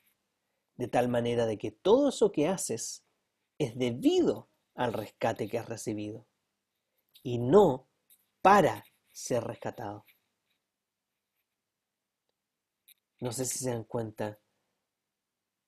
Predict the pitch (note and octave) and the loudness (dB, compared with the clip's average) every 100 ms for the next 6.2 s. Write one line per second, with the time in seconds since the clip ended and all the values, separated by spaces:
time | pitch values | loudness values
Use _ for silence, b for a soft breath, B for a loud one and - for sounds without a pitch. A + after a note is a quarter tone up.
0 | _ _ _ _ A#2+ A2+ A#2 - A2 A2+ | _ _ _ _ -10 -8 -8 -8 -6 -6
1 | G#2+ - B2 A2 A2+ - - F#3+ - _ | -8 -6 -6 -4 -6 -10 -8 -6 -6 _
2 | _ _ _ _ - A#2+ A#2 - _ _ | _ _ _ _ -10 -8 -10 -14 _ _
3 | _ - A#2+ C3+ C3 A2 B2+ E3+ B2+ G#2+ | _ -12 -10 -6 -8 -6 -4 -4 -4 -6
4 | - C#3 C3+ G#2+ G2+ A2 - G#2+ G#2+ A2 | -8 -6 -6 -8 -10 -16 -14 -10 -10 -12
5 | A2+ A#2+ A#2 B2 B2 B2+ B2+ C3 D3+ F3 | -14 -14 -10 -8 -4 -4 -4 -2 -2 -6
6 | - | -10